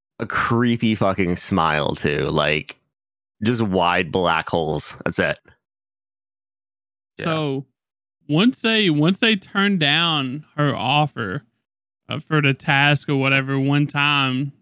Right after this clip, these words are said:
Speaker 3: like, are you saying that she gives them another task for the same offer, offer
Speaker 1: Nope.
Speaker 3: until they say yes? And
Speaker 1: Nope.
Speaker 3: then the
Speaker 1: Same
Speaker 3: fourth
Speaker 1: task.
Speaker 3: time
Speaker 1: I'm pretty
Speaker 3: Huh?
Speaker 1: sure it's the same task, and she just, like, repeats it.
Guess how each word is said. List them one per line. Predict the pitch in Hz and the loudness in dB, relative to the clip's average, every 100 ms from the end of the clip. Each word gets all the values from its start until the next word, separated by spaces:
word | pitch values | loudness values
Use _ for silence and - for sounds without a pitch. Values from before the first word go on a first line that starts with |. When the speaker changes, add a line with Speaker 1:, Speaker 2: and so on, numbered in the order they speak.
| _ _ - | _ _ -6
Speaker 3:
like, | 135 143 143 _ _ _ _ _ _ _ _ _ 95 | -4 -4 -6 _ _ _ _ _ _ _ _ _ -10
are | 65 165 | -4 0
you | 180 175 | 2 2
saying | 185 196 190 | 2 2 2
that | 175 147 | 2 0
she | - 175 160 | 0 -2 0
gives | 156 165 165 | 0 0 2
them | 170 | 0
another | 147 135 139 156 | 0 0 0 -2
task | 139 156 156 156 | 0 2 2 2
for | - | -2
the | 143 | -6
same | - 156 160 139 | -2 0 0 0
offer, | 139 156 - 185 - | 0 -2 -4 -10 -4
offer | 147 170 180 196 202 - _ _ _ - | 0 0 0 0 0 -4 _ _ _ -4
Speaker 1:
Nope. | 143 160 - | -2 -2 -2
Speaker 3:
until | 147 151 - 156 160 151 | 0 0 0 2 4 4
they | 147 | 2
say | 139 160 | 2 0
yes? | 156 143 170 208 196 - - | 0 0 0 -2 -4 -10 -8
And | 143 147 143 | -4 -2 0
Speaker 1:
Nope. | 135 | 0
Speaker 3:
then | 156 143 | 0 -4
the | 131 | -4
Speaker 1:
Same | - 120 | -2 0
Speaker 3:
fourth | 135 | 2
Speaker 1:
task. | 90 160 | 0 0
Speaker 3:
time | 160 160 156 _ _ _ _ _ - | -2 -4 -6 _ _ _ _ _ -6
Speaker 1:
I'm | 131 | -2
pretty | 185 185 | 0 2
Speaker 3:
Huh? | 156 | 4
Speaker 1:
sure | 151 131 | 2 0
it's | - | -4
the | 117 | -4
same | 117 104 | -2 0
task, | 92 82 78 - - - | 0 0 0 -4 -10 -4
and | 87 82 78 - - - _ _ _ - | 0 0 0 -4 -12 -20 _ _ _ -6
she | 131 | -2
just, | 127 127 | -2 -2
like, | 120 | 0
repeats | 101 95 - 80 - | 0 0 0 -2 -2
it. | 64 | -4